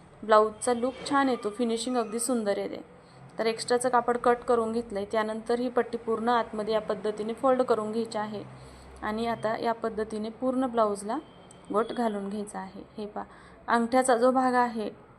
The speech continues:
त्याने जी पट्टी आहे ती वरती लोटायची आहे आणि वरची जी पट्टी आहे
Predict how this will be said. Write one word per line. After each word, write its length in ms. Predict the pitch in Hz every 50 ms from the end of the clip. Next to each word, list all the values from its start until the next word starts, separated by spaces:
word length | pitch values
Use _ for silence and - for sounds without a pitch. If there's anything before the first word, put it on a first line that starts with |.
| - - - - - - - - - - - - - - - 214 -
त्याने 320 | 233 226 220 208 202 208 254 - - - - - - - - 208 196
जी 60 | 247
पट्टी 360 | 247 - 247 240 - - 262
आहे 220 | 254 269 269 269
ती 100 | 262 262
वरती 320 | 233 233 226 233 - 240 226
लोटायची 440 | 226 226 226 226 214 220 214 - 233
आहे 260 | 233 240 240 220 196
आणि 240 | 208 208 202 208 220
वरची 440 | 226 226 220 220 214 - - 247
जी 120 | 233 233 262
पट्टी 340 | - - 247 - - - 220
आहे 300 | 220 233 240 233 208